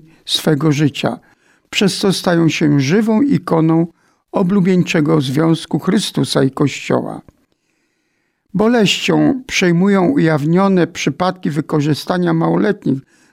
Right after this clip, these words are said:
zarówno w środowiskach rodzinnych, szkolnych, sportowych, jak i niestety kościelnych, które skutkują głęboką raną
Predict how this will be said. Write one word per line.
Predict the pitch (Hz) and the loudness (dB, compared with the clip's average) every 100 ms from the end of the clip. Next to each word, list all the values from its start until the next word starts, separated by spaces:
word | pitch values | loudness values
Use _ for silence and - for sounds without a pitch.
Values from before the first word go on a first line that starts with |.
| - | -8
zarówno | 175 175 180 170 160 | -2 0 0 0 -2
w | - | -4
środowiskach | 175 156 160 156 - 160 143 | -4 -2 -2 -2 -4 -6 -4
rodzinnych, | 156 180 196 185 175 156 | -2 -2 -2 0 0 -2
szkolnych, | - 196 190 175 147 | -4 -4 -2 -2 -4
sportowych, | - 180 180 202 185 180 - _ _ - | -4 -6 -4 -4 -2 -4 -8 _ _ -6
jak | 220 | -4
i | 240 | -2
niestety | 226 - 202 - 190 | -2 -2 -4 -4 -4
kościelnych, | - 208 - 262 220 156 139 _ _ _ _ _ | -4 -6 -4 -2 0 0 -2 _ _ _ _ _
które | _ - 185 185 | _ -4 0 0
skutkują | - - 185 - 196 185 175 | -2 -6 -6 -4 -2 0 0
głęboką | 170 165 175 175 175 160 | 0 0 -2 -2 -2 -2
raną | 160 160 160 | -2 -2 -4